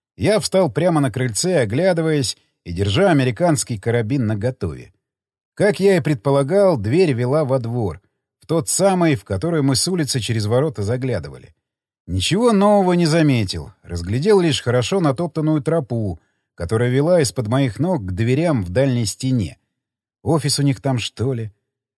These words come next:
Мой спутник, между тем, распахнул ворота, и во двор вкатился серый, как мышь, жук,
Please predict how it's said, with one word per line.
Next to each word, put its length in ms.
Мой 240
спутник, 500
между 280
тем, 220
распахнул 560
ворота, 600
и 80
во 140
двор 240
вкатился 680
серый, 500
как 240
мышь, 220
жук, 560